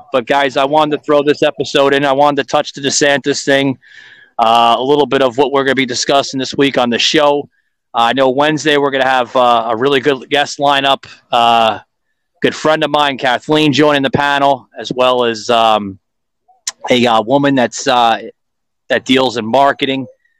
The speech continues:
Uh, she wants to get into why it's important to do online marketing, uh, which,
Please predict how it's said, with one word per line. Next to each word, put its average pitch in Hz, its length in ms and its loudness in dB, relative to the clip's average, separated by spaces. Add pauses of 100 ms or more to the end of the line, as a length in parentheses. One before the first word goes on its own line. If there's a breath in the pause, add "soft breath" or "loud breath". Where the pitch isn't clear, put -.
(160)
Uh, 107 100 -6
she - 180 -4
wants 120 300 0
to 120 80 -8
get 110 260 -2
into 120 240 0
why 120 320 2
it's 120 200 -6
important 123 400 -2
to 113 80 0
do 120 240 4
online 117 480 2
marketing, 151 560 0 (500)
uh, 110 240 -2
which, - 480 -4